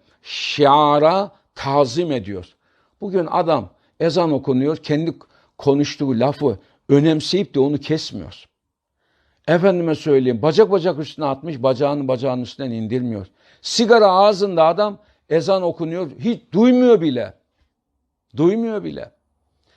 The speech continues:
Kafirleri demiyorum. Kafirler, müminlerden bahsediyorum. Peki bu kafir olur mu? Olmaz. Ama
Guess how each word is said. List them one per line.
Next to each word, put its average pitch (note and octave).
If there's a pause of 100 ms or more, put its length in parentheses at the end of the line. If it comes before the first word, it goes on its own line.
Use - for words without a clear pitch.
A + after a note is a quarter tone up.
(140)
Kafirleri F#3+
demiyorum. E3+ (1000)
Kafirler, A#2+
müminlerden A#3+
bahsediyorum. A#2+ (600)
Peki D#3
bu F3
kafir E3
olur E3+
mu? C#3+
Olmaz. D#3+ (380)
Ama E3